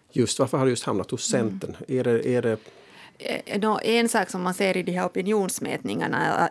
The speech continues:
Speaker 2: är, är att det konkret rör sig, eh, många väljare från Centern till Sannfinländarna, och därför blir det ju extra nervöst för det partiet som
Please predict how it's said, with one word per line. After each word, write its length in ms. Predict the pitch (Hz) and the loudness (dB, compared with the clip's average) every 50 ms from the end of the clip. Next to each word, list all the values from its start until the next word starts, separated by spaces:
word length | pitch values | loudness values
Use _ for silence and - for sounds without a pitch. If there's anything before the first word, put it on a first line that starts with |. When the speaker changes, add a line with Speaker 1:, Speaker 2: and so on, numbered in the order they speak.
| - _ | 0 _
Speaker 2:
är, 120 | 185 185 | -2 0
är 60 | 160 160 | 0 0
att 120 | 185 - | 0 0
det 120 | - 170 | 0 -2
konkret 500 | 165 - 165 160 175 - 208 175 160 - | -2 -2 -6 -4 -2 0 0 0 2 2
rör 140 | 214 202 175 | 2 2 2
sig, 320 | 170 - - - - - - | 2 0 -2 -2 -4 -4 -4
eh, 80 | - 95 - - - - - - - - _ | -4 -4 -4 -4 -6 -8 -10 -14 -20 -18 _
många 280 | - 196 185 - 156 165 | -6 -4 -4 -4 -4 -4
väljare 460 | 170 180 - - - - - - - - - | -4 -2 -2 -2 -4 -4 -4 -6 -8 -8 -10
från 260 | - - 180 170 - | -10 -6 -6 -6 -6
Centern 520 | 180 - - - 175 - - - 110 185 185 | -6 -6 -6 -6 -6 -4 -4 -4 -4 -4 -6
till 200 | - - - 196 | -6 -6 -6 -6
Sannfinländarna, 880 | - - 78 - - - - - - - - - - - - - - | -4 -4 -6 -6 -6 -8 -10 -8 -8 -8 -8 -6 -6 -6 -6 -6 -8
och 60 | - | -6
därför 260 | - - - - - - | -8 -8 -8 -8 -10 -8
blir 240 | - - - - | -6 -6 -6 -4
det 100 | - - | -4 -6
ju 160 | - 104 - - | -6 -6 -6 -6
extra 420 | - 185 - - - - - 196 185 | -6 -6 -6 -6 -10 -10 -10 -8 -6
nervöst 640 | 190 196 175 185 185 - - - - - - - | -6 -6 -6 -4 -4 -4 -4 -4 -4 -8 -10 -12
för 200 | - - - - - | -10 -8 -8 -8 -6
det 160 | - 190 170 | -4 -4 -4
partiet 540 | - - - - - - - - - - - | -2 -4 -6 -6 -6 -8 -10 -8 -8 -8 -8
som 120 | - 208 | -10 -14